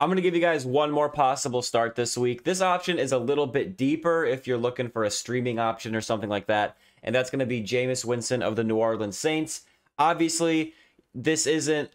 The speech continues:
a Lamar Jackson versus the Jets level call,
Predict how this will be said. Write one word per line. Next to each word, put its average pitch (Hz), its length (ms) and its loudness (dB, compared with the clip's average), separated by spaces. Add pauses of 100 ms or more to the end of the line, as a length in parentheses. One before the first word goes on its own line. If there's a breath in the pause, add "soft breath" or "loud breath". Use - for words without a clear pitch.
a 131 80 4
Lamar 127 500 2
Jackson 123 580 0
versus 117 380 -2
the 107 140 -2
Jets 113 480 -2
level 104 360 0
call, 95 520 0